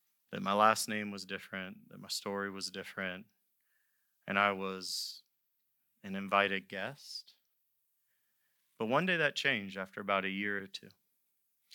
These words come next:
We're walking in the parking lot, and the father pulled me aside over another fresh round of, like, "Hey, I'll pay for mine, like, cut,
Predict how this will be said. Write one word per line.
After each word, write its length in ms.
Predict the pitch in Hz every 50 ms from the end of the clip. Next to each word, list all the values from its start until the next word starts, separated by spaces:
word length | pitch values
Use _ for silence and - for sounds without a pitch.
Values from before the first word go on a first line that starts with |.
| - - _ _ _ _
We're 160 | - 101 101
walking 800 | 104 110 120 127 - - 127 123 123 123 123 120 120 127 - - - _ _ -
in 160 | 113 110 110
the 80 | 104
parking 480 | 101 - - - 110 107 - 110 101 95
lot, 320 | 95 92 92 92 92 101 - -
and 80 | - 95
the 60 | 95
father 340 | - - 110 117 123 127 113
pulled 300 | - - - 117 113 113
me 140 | 110 107
aside 400 | 107 98 - - 101 101 101 101 - -
over 280 | 107 104 95 101 98
another 320 | 95 95 98 98 98 98 92
fresh 560 | - - - - 110 104 98 - - - -
round 320 | 110 104 98 101 107 104
of, 60 | 98 98
like, 100 | 98 -
"Hey, 160 | - 202 190
I'll 80 | 139 147
pay 160 | - 180 175
for 140 | - 160 139
mine, 260 | 135 147 151 151 139
like, 160 | 113 107 -
cut, 160 | - 156 -